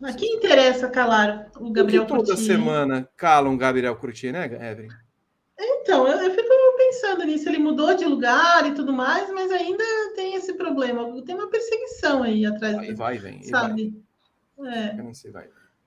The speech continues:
Speaker 1: Isso é muito injusto. Olha lá.
Speaker 2: Acho que ele...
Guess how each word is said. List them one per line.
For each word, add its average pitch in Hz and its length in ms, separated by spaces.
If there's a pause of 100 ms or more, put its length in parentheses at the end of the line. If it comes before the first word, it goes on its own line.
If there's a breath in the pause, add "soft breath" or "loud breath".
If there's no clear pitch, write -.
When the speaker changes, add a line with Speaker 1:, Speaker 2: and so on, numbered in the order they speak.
(680)
Speaker 1:
Isso 277 160
é 392 60
muito 359 240
injusto. 277 440 (1080)
Olha 240 100
lá. 214 40
Speaker 2:
Acho 185 80
que - 60
ele... 135 220